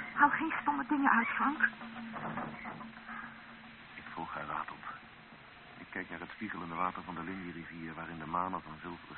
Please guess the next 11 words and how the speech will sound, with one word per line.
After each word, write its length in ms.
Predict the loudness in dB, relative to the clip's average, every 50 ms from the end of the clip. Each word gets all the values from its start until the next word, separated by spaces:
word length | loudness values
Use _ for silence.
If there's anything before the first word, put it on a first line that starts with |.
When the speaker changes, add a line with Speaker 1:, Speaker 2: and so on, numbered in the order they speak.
| -8
Speaker 2:
spookschip 440 | -6 -6 -6 -4 -4 -6 -6 -4 -4
schijnt 280 | -4 -4 -6 -6 -8 -8
te 120 | -8 -8
drijven. 280 | -6 -6 -6 -6 -8 -12 -14 -16 -16 -16 -16 -16 -16 -16 -18 -18 -18 -18 -20 -20 -20 -20 -20 -18 -18 -18 -16 -16 -16 -18 -18 -18 -18 -18 -16 -12 -12
Dat 100 | -10 -10
heb 100 | -8 -10
ik 100 | -10 -10
me 60 | -10
op 100 | -6 -4
de 60 | -4
hals 200 | -2 -2 -2 -4